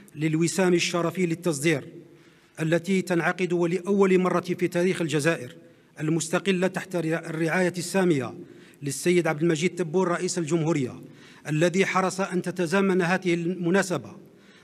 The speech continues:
أو هذه الطبعة مع الاحتفالات المخلدة لذكرى عيد الاستقلال والشباب خمسة جويليا ألف وتسعمية واثنين وستين، لتكون ذكرى أخرى ت-، تضاف إلى تاريخنا المجيد بتخليدنا لأولى الخطوات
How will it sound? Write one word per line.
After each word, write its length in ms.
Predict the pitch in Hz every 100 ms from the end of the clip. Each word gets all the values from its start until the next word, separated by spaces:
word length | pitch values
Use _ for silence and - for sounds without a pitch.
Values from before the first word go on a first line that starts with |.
| -
أو 140 | 143 135
هذه 240 | 190 180
الطبعة 680 | 175 180 160 160 185 185 - - - -
مع 320 | 143 165 180
الاحتفالات 760 | 170 147 - 170 175 170 185 180
المخلدة 840 | 165 165 - 190 185 180 190 185 - - - -
لذكرى 440 | 139 143 202 175
عيد 240 | 160 190
الاستقلال 680 | 175 180 175 175 175 180 190
والشباب 720 | 170 165 180 160 180 180 180
خمسة 360 | - 190 - 175
جويليا 560 | 143 180 165 165 165 165 - - - 190
ألف 200 | 190 175
وتسعمية 400 | - 156 170 170
واثنين 200 | 165 156
وستين، 460 | - - 160 117 - - - - - -
لتكون 480 | 131 143 170 196 196
ذكرى 400 | 180 170 185 190
أخرى 300 | 190 127 180
ت-، 100 | 170
تضاف 600 | 190 - 175 165 202 202 - - - - -
إلى 240 | 180 185
تاريخنا 540 | 180 180 196 185 190 180
المجيد 520 | 175 156 175 131 - - - - - _ _ _ _ _
بتخليدنا 920 | 117 120 185 180 180 190 208 185 190 180
لأولى 560 | 180 185 202 185 180 175
الخطوات 680 | 160 185 175 175 196 190